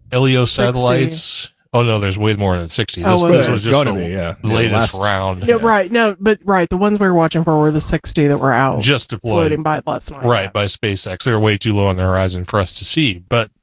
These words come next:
Speaker 1: um, we wanted to find out when we would be able to see them. And it turns out they will be high over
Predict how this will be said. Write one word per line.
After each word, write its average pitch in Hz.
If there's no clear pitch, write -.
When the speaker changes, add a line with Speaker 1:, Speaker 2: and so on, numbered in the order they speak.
Speaker 1:
um, 101
we 110
wanted 113
to 101
find 101
out 101
when 104
we 101
would 95
be 104
able 185
to -
see 98
them. 90
And 117
it 104
turns 139
out 123
they 117
will 113
be 104
high 131
over 107